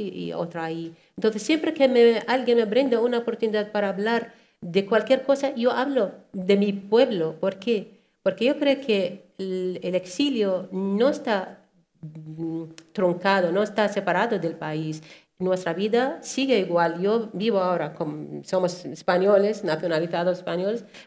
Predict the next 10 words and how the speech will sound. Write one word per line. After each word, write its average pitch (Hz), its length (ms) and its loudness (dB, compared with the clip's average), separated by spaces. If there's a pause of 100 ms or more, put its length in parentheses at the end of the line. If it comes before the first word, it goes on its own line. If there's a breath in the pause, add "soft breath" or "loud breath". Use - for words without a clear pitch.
pero 175 140 4
tenemos 190 360 0
nuestra 196 320 0
vida 165 260 -2
ahí 175 280 -4
también. 190 460 -4
Llevamos 185 440 0
dos 233 200 2
vidas 220 320 0
paralelas. 180 680 -2